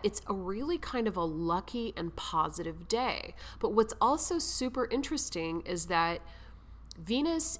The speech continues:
and Jupiter are conjuncting in and around the same degree as the galactic center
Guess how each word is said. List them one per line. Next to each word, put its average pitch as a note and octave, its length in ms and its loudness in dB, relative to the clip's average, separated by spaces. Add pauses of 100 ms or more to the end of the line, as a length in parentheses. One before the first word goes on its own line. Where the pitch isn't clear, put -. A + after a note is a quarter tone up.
(120)
and G3 140 -2
Jupiter B3+ 460 -2
are F#3+ 80 0
conjuncting G#3+ 840 -2 (280)
in C#4 180 4
and F#4 140 4
around C4+ 560 2
the G3 120 0
same A3+ 420 2
degree G3+ 800 -2 (480)
as F#3+ 440 2
the G3 100 -2
galactic F3+ 600 2
center F3 760 -2